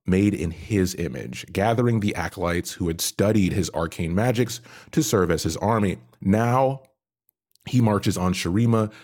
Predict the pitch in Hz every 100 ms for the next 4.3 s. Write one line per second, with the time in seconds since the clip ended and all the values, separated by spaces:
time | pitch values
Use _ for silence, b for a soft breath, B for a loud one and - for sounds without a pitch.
0 | B 90 104 101 101 95 92 90 82 87
1 | 80 82 - 85 78 76 78 - - 92
2 | 80 82 78 76 69 65 76 - - -
3 | _ - _ b b b b 101 92 90
4 | 87 85 87